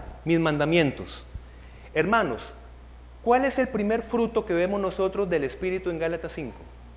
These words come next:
El amor. Vean ustedes la relación entre amar y guardar los mandamientos. ¿Quién da el fruto del Espíritu? El Espíritu Santo. Entonces, constantemente nosotros vamos teniendo comunión con el Espíritu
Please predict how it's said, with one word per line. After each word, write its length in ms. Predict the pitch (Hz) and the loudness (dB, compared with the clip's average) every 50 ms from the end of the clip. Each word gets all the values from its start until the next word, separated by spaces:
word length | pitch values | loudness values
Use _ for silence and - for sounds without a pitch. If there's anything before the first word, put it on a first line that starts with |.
| - - - - - - - | -20 -20 -20 -20 -20 -10 -4
El 140 | 139 139 143 | -2 0 0
amor. 260 | 131 123 113 101 - - - - - - - - - - - - - - - - | 0 0 -2 -4 -6 -10 -18 -20 -20 -20 -20 -20 -20 -20 -18 -18 -18 -18 -12 -2
Vean 260 | 127 165 202 226 240 | 4 6 6 6 6
ustedes 360 | 254 247 - 247 240 247 240 | 2 2 6 8 8 10 8
la 80 | 247 240 | 8 6
relación 520 | 233 220 214 202 - - 233 214 196 175 | 2 2 0 0 0 0 0 0 0 0
entre 380 | 147 135 127 - 135 143 143 - - - | -2 -2 -2 0 0 0 -2 -4 -8 -2
amar 720 | - 139 143 151 180 226 285 320 - - - - - - - - - - - | 0 0 0 2 2 4 4 4 2 0 -4 -8 -12 -14 -16 -18 -18 -14 0
y 120 | - 185 175 | 2 2 4
guardar 420 | 143 156 156 147 147 143 170 175 | 6 6 6 6 6 6 4 6
los 140 | 185 190 196 | 6 6 4
mandamientos. 680 | 202 196 196 208 208 226 262 262 233 - 127 123 - - - - - | 4 4 4 4 4 6 4 4 4 2 -2 -2 -2 -10 -14 -14 -2
¿Quién 400 | - 208 240 254 285 277 247 196 | 4 6 8 8 8 6 6 8
da 200 | 220 254 285 285 | 8 8 8 8
el 100 | 226 185 | 6 4
fruto 420 | - - 208 240 240 - 214 196 | 4 4 4 4 4 6 6 8
del 100 | 185 175 | 8 8
Espíritu? 560 | 165 160 - - 285 285 233 170 - - 101 92 - | 6 2 4 6 6 6 6 4 2 -4 -6 -8 -4
El 160 | - 117 120 | -2 0 0
Espíritu 440 | 123 120 - - 170 185 190 196 214 | 0 0 0 -2 0 0 0 -2 -2
Santo. 400 | - 254 269 277 277 - - - - - - - - - - - - - - - - - | 2 2 2 2 2 0 -4 -10 -12 -12 -16 -18 -18 -20 -20 -20 -18 -18 -16 -16 -2 2
Entonces, 500 | 165 170 170 - 240 226 220 185 151 - | 2 6 8 10 8 10 10 6 4 6
constantemente 920 | - 175 160 156 - - 233 254 262 254 - 294 277 285 285 262 277 285 | 4 4 4 4 2 2 2 4 4 2 2 2 4 4 2 2 2 2
nosotros 500 | 277 277 277 277 277 254 226 - 127 123 | 2 2 2 4 4 4 4 4 -2 0
vamos 300 | 127 151 175 208 220 220 | 2 2 2 2 0 -2
teniendo 380 | 233 226 233 247 233 196 151 - | -2 0 0 0 0 0 0 0
comunión 420 | 160 156 151 143 147 160 180 208 | 0 -2 -2 0 0 0 0 0
con 160 | 202 247 240 | 0 0 0
el 80 | 247 254 | 2 0
Espíritu 580 | 254 247 254 - 269 233 220 208 - 226 254 | 0 -2 0 0 0 0 0 0 0 -4 -4